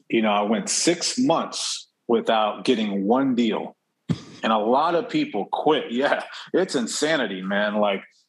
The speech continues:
a lot of people quit. And so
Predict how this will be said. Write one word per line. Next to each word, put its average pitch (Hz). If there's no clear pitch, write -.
a 110
lot 123
of 131
people 120
quit. 185
And 123
so 117